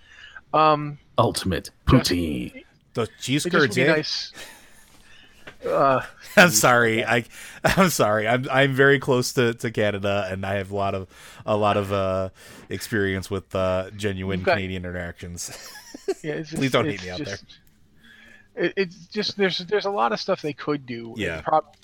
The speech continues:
Speaker 1: coming up with what they would like to do. Um, I, I know that the, the stuff we've talked about is some stuff. Uh, it would be really nice to see.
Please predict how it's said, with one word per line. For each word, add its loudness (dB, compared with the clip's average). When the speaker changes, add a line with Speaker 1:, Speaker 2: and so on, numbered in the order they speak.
Speaker 1:
coming -6
up -2
with -12
what -2
they -8
would -14
like -6
to -14
do. -20
Um, -10
I, 2
I 0
know 2
that 0
the, -4
the -10
stuff 0
we've -6
talked -2
about -4
is -6
some -2
stuff. -4
Uh, 4
it 0
would 4
be 4
really 2
nice -2
to -8
see. 0